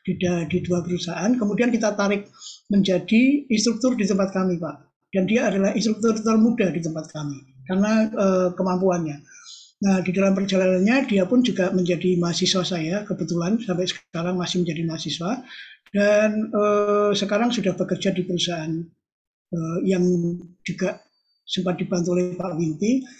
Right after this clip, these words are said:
karena prestasinya, bukan karena masalah kedekatannya, karena prestasinya dia yang luar biasa,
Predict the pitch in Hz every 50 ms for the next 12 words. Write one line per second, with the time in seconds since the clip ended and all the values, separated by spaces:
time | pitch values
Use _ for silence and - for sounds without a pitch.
0 | - - _ - 208 202 214 214 220 233 220 - 226 202 - - 208 190 175 160
1 | 156 - 175 196 190 190 196 185 190 190 180 175 - 185 180 - - 196 - 175
2 | - 170 165 - 175 175 165 165 - 175 202 214 226 220 - - 202 196 - 226
3 | 202 196 - 214 202 208 196 202 208 202 220 220 196 185 185 185 180 170 170 -
4 | 185 156 156 147 - - 208 233 -